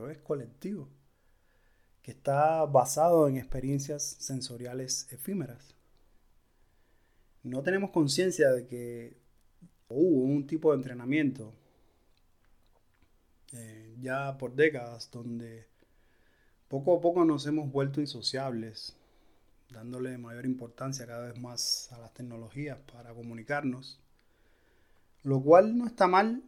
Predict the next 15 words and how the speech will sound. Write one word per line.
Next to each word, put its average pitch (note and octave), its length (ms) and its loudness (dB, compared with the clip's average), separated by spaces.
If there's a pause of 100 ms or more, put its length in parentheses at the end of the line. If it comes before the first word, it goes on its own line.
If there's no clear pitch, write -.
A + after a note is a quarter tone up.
(120)
cuando C3+ 260 0
existen C#3+ 520 -8
canales C#3+ 360 -2
tradicionales C3+ 760 -4 (100)
de C3 120 -6
comunicación, A#2 600 -8
además, D3+ 340 -2
y F3 140 -6
cuando B2+ 420 0
las B2 100 -10
personas C#3+ 640 -6
no C3+ 200 2
son D#3+ 180 4
disfuncionales C#3+ 880 4 (1160)
a, A#2+ 600 -8